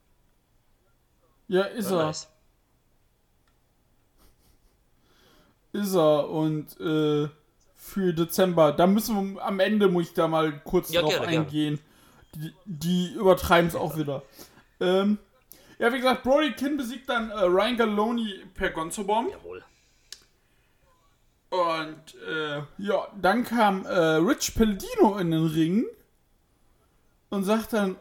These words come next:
Speaker 1: "Oh, Leute, wir können grad nicht weitermachen. Der Ring ist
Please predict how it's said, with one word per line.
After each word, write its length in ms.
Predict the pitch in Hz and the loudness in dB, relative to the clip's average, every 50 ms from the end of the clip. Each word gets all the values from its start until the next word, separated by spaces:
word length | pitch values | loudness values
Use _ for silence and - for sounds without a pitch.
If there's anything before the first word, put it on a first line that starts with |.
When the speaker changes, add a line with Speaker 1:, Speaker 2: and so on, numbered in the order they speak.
| _ | _
Speaker 1:
"Oh, 240 | - 247 247 277 285 | 2 2 4 4 4
Leute, 380 | 240 196 214 233 254 254 254 240 | 2 2 4 4 2 2 0 -4
wir 60 | 202 | -6
können 220 | - - 254 233 | -2 0 0 0
grad 240 | 220 226 226 226 - | 0 0 -4 -4 -4
nicht 160 | 240 202 - | -8 -6 2
weitermachen. 800 | 208 220 247 240 - 208 202 185 175 180 160 190 196 214 359 381 _ _ _ _ _ _ _ _ _ _ _ _ _ _ _ _ _ _ _ _ _ _ _ _ _ _ _ _ _ _ _ _ _ _ _ _ _ _ - | 4 4 4 4 4 2 4 4 2 2 2 0 -4 -4 -6 -8 _ _ _ _ _ _ _ _ _ _ _ _ _ _ _ _ _ _ _ _ _ _ _ _ _ _ _ _ _ _ _ _ _ _ _ _ _ _ -10
Der 280 | - 165 202 196 196 208 | 0 2 2 2 4 4
Ring 140 | 254 370 392 | 4 8 8
ist 280 | 359 302 - - - | 6 6 6 -4 -6